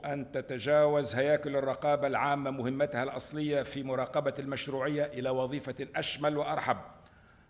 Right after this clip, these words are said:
تتمثل في تقييم حسن تنفيذ البرامج والسياسات العمومية ومدى نجاعتها مقارنة مع الأهداف المرسومة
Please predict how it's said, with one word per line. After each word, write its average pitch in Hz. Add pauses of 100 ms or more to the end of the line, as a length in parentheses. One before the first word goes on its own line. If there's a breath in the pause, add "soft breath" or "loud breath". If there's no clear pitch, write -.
تتمثل 135
في 127
تقييم 131
حسن 165
تنفيذ 156
البرامج 147
والسياسات 143
العمومية 143 (760 loud breath)
ومدى 123
نجاعتها 127
مقارنة 135
مع 131
الأهداف 131
المرسومة 170